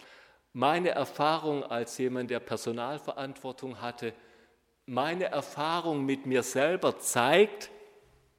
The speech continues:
mir, der Mensch verändert sich nicht.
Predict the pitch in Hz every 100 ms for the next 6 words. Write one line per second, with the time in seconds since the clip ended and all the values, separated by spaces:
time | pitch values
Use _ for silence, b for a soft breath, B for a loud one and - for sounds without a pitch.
0 | _ _ _ _ _ _ _ _ _ -
1 | 120 127 127 127 _ - 98 98 104 117
2 | - - 104 - 90 92 - - 82 80
3 | 76 - - -